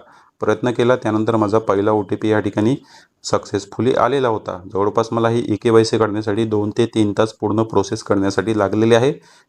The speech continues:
मी हा व्हिडिओ कट करून करून तुमच्यासाठी पाच मिनिटाचा व्हिडिओ बनवलेला आहे. तर ओटीपी पाठवावर क्लिक केल्यानंतर तीन चार वेळा प्रयत्न केल्यानंतर ओटीपी टाकण्याचं पेज या ठिकाणी ओपन झालं.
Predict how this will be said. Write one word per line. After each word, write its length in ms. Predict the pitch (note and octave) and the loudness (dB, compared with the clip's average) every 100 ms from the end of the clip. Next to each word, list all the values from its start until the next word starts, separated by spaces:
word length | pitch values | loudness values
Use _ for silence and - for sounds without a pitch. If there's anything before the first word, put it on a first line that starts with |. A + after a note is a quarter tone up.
| _ | _
मी 140 | G#2 A2 | 0 2
हा 140 | A2+ | 2
व्हिडिओ 300 | A#2 A2 A#2 | 0 0 0
कट 220 | A2+ A2 | 2 0
करून 340 | A2 A2+ A2 A2 | 0 0 0 0
करून 220 | G#2+ G#2+ | -2 -2
तुमच्यासाठी 480 | G#2 G2+ G#2 G#2 A2+ | -4 -4 -2 -2 -2
पाच 260 | A2 G2+ G#2+ | 0 -2 -2
मिनिटाचा 340 | G2+ G2 G#2+ | -4 -2 0
व्हिडिओ 280 | G#2 F#2+ A2+ | 0 2 2
बनवलेला 500 | G2+ F#2+ F#2+ F#2+ C#3 D#3+ _ _ _ _ | 2 0 0 0 0 -4 _ _ _ _
आहे. 220 | G#2+ G#2+ F2 - _ _ _ _ _ _ _ - | -4 -4 -8 -14 _ _ _ _ _ _ _ -8
तर 60 | G2 | 0
ओटीपी 300 | G2+ A2+ A#2 | 0 0 -2
पाठवावर 400 | B2 A#2 A#2+ B2 | -2 -2 -2 -2
क्लिक 240 | A#2+ B2 | -4 -6
केल्यानंतर 480 | B2 A#2+ A#2 A2+ D3 E3+ - _ _ | -2 0 0 0 -2 -2 -20 _ _
तीन 120 | G#2+ G#2+ | -4 2
चार 160 | B2 | 4
वेळा 160 | A#2 A#2 | 6 4
प्रयत्न 380 | A#2 A#2 A#2 A#2 | 2 0 0 -2
केल्यानंतर 480 | A#2+ A#2 A#2 B2+ | 2 2 2 2
ओटीपी 420 | C#3 - G2+ A#2+ A#2+ | 2 2 2 2 2
टाकण्याचं 440 | A2 - A2 A2+ | 0 -2 -2 -2
पेज 280 | - G#2+ G2+ | -2 -2 0
या 60 | |
ठिकाणी 300 | G2 G#2 A2+ | 0 0 2
ओपन 280 | A2 A2 A#2+ | 2 2 0
झालं. 240 | A#2 A#2+ | 2 0